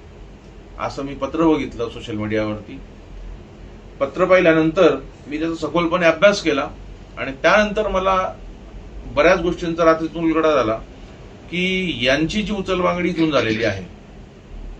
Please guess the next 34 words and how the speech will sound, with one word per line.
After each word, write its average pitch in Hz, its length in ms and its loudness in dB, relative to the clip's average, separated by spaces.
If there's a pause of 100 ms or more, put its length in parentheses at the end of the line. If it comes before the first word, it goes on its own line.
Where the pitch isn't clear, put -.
(260)
actually 160 240 4
काही 170 140 4
दिवसांपूर्वी 160 460 0
मी 170 140 0
या 151 80 4
विशाल 156 360 0
नरवडे 156 300 4
यांच्या 160 220 2
विरोधात 180 400 6
होतो, 139 300 2 (880)
यांच्या 117 240 -4
भूमिकेवरती, 165 760 -2
यांच्या, 160 320 2 (300)
कारण 147 160 2
की 160 100 4
घरी 139 220 4
बसून 151 260 4
काम 139 220 -2
करत 151 200 2
होते, 117 320 -8 (320)
परंतु 151 240 -2
जेव्हा 156 200 6
मी 156 80 -4
पत्रकार 151 400 0
परिषद 156 340 -2
घेतली 120 340 -4 (440)
त्यानंतर 185 560 4 (460)
ह्या 120 180 0
महोदयांनी 143 640 2
रोज 156 220 2
कार्यालयात 135 520 2
येणं 131 200 -6
चालू 131 240 -4
केलं, 127 260 -10